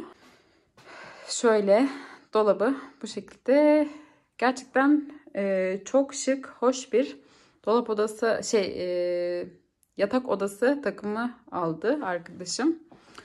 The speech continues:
Şöyle şuradan <laughs> beni görüyorsunuz.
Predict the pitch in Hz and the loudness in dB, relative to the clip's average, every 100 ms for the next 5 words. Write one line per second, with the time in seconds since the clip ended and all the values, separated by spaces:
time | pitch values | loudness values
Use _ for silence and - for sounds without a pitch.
0 | - - _ _ - - 190 185 175 180 | -20 -20 _ _ -12 -4 -2 -2 -4 -4
1 | 233 262 - - _ _ _ _ - - | -6 -8 -12 -20 _ _ _ _ -18 -16
2 | - - 220 214 214 202 196 185 196 - | -14 -6 -2 0 0 -2 -2 -2 -4 -6
3 | 208 269 | -6 -6